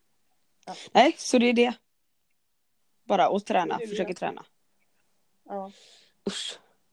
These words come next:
Speaker 2: Ja, du då?
Speaker 1: Jag har,
Speaker 2: Det har hänt
Speaker 1: sen
Speaker 2: mycket nu,
Speaker 1: sist
Speaker 2: känner jag.
Speaker 1: faktiskt spelat två matcher
Speaker 2: Ja.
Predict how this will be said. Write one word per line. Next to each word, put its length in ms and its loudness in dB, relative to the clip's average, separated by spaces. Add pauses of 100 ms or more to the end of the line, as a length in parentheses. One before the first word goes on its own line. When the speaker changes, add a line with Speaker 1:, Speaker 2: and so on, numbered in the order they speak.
(600)
Speaker 2:
Ja, 160 8
du 220 -2
då? 160 0 (2250)
Speaker 1:
Jag 500 -6
har, 440 -4
Speaker 2:
Det 280 -4
har 260 8
hänt 160 0
Speaker 1:
sen 280 -6
Speaker 2:
mycket 200 -6
nu, 60 -4
Speaker 1:
sist 220 -10
Speaker 2:
känner 240 -10
jag. 160 -8 (200)
Speaker 1:
faktiskt 560 -8
spelat 420 -6 (220)
två 220 -8
matcher 180 -16
Speaker 2:
Ja. 320 -2